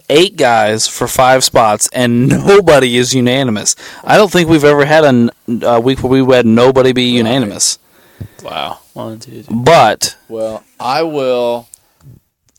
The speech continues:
Speaker 3: Oh, boy.
Speaker 2: come off John Randall and go to Mean Joe Green.
Speaker 1: Okay. Well, I'm gonna do something as well because I'll be, uh, I'll be, just be a hundred percent honest with you.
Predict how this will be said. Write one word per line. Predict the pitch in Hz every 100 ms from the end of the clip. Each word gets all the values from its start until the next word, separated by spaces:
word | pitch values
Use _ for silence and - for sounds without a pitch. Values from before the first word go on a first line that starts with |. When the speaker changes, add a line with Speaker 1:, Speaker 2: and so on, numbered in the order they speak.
| _
Speaker 3:
Oh, | 101
boy. | - - - -
Speaker 2:
come | 139 139
off | 147 135
John | - 135 131
Randall | 127 123 117 113 113 107 _ _
and | 101
go | 98 107
to | 107
Mean | 101 95
Joe | 98
Green. | 90 82 - _ _ _ _ _ _ _ _ -
Speaker 1:
Okay. | 135 143 127 127 - _ -
Well, | 120 110
I'm | 120 147
gonna | 143 131
do | 127
something | - 117 120 110
as | 107
well | 110 113 107 104
because | 107 110 107 104 - - - - -
I'll | - 143
be, | 143
uh, | 117
I'll | 110 110
be, | 127 135
just | 135 -
be |
a | 131
hundred | 139 131
percent | - 135
honest | 120 117
with | 120 117
you. | 113 110